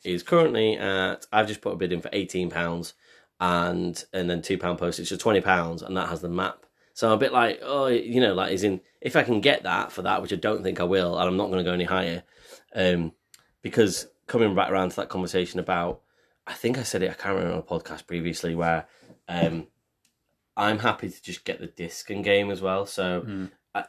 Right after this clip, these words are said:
Speaker 1: what, I don't know what's driving me about this one per se, almost maybe the British spiel of the Grand Theft Auto idea of it, um,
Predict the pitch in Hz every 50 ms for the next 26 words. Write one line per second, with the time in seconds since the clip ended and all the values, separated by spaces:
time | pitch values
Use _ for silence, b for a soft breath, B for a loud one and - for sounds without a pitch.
0 | _ _ _ _ - 120 113 104 117 127 127 - 113 110 110 131 127 131 131 131
1 | 123 123 - - 120 120 120 117 117 113 110 95 110 104 104 90 95 104 107 107
2 | - - 95 90 87 85 - 92 92 90 87 - - 92 87 85 87 92 95 98
3 | 98 95 92 - - 95 87 82 87 87 87 85 87 80 87 90 - - 87 -
4 | - - - - 95 90 87 87 90 87 87 98 92 90 - 98 85 - - 95
5 | 92 92 90 90 87 87 87 82 92 90 90 87 85 82 87 87 82 B B B
6 | B B B B B - 101 95 95 92 90 87 85 82 -